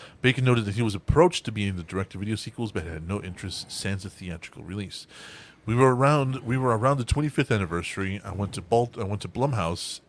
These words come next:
and they were totally into the idea. Universal didn't want the remake as it was a feature, uh, and also maybe because it didn't work as a feature the first time." So we put it aside, and came back to me. Then they came back to me and said, "What do you think about doing it as a series?"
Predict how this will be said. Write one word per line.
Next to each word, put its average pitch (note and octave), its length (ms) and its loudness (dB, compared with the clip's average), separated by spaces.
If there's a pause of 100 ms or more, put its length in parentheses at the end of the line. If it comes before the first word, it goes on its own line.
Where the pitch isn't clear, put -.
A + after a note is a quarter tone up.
and F#2 160 -4
they F#2+ 100 -2
were F2+ 120 -2
totally F#2 380 -4
into E2+ 180 -10
the E2+ 240 -10
idea. F2 480 -4 (400)
Universal F2 480 -8
didn't F2+ 240 -6
want F#2+ 220 -4
the F2 80 -12
remake A#2+ 560 -4 (160)
as F2+ 400 -4
it - 60 -10
was F2 180 -8
a - 20 -12
feature, F#2+ 480 -6 (460)
uh, F#2 320 0
and A2 100 2
also C3 240 2
maybe B2 240 0
because G#2+ 320 -2
it G#2+ 100 -12
didn't G#2 360 -6
work C3 300 -2
as F2+ 280 -8
a F2 60 -12
feature F2+ 260 -10
the E2+ 80 -10
first - 420 0
time." D2 280 -8 (580)
So - 140 -8
we G#2+ 60 2
put D3+ 220 4
it D3 100 0
aside, G#2+ 460 0
and G2 120 -6
came A2 140 -4
back G#2 280 0
to G#2 100 -10
me. G2+ 180 -2
Then B2 240 2
they D3 120 4
came D#3 220 0
back B2+ 200 2
to A#2 80 -10
me G2 60 0
and F2+ 40 -2
said, F#2+ 260 0
"What G#2 140 -2
do C3+ 60 -4
you C3 80 -8
think A#2+ 280 -6
about G#2 300 -4
doing F#2 220 -6
it F2+ 80 -4
as E2 160 -6
a - 20 -12
series?" E2+ 560 -12